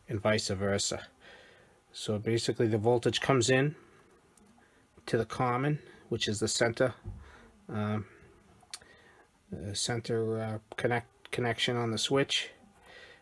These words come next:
When you fl-, flip the switch to one of the on positions, the voltage goes out down this yellow wire, which is one of the wires that I cut off of J one right here.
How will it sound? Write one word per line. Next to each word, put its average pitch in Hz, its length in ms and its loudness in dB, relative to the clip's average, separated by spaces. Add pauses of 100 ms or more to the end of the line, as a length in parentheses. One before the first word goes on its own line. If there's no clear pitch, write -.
(160)
When 117 140 -2
you 117 160 0
fl-, - 320 -4
flip - 240 4
the 123 80 0
switch - 380 6
to 139 100 6
one 139 160 6
of 135 60 6
the 135 100 6
on 143 200 6
positions, 147 540 4
the 120 80 4
voltage 131 520 2
goes 123 220 4
out 139 300 6 (1700)
down 127 240 -2
this 127 180 -2
yellow 135 300 2
wire, 127 460 -2 (280)
which 117 240 0
is 120 140 0
one 143 140 6
of 147 60 6
the 143 60 4
wires 135 480 6
that 120 100 4
I 117 120 4
cut - 260 2
off 127 420 2
of 117 280 0
J 120 240 4
one 117 340 2
right 113 240 0
here. 113 300 2